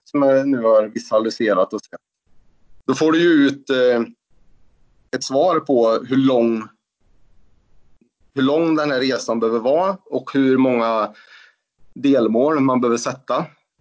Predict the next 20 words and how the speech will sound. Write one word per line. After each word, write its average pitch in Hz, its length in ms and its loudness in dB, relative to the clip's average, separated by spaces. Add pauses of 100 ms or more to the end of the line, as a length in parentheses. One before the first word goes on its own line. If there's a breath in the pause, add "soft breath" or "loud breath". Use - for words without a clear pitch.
(240)
Eh, 123 180 -4
och 139 160 -4
i 139 40 0
det 131 80 -2
här 147 160 -2
fallet 143 400 -2
så, - 340 -10
så - 180 -8
kunde 127 260 0
jag 127 120 2
ju 131 60 0
då 120 140 0
göra 123 540 2
en 139 460 0 (460)
halvårssatsning 123 960 -2
eftersom 123 280 -2
jag 120 360 2
hade 120 220 -6
kört 110 340 -2 (400)
på 110 400 2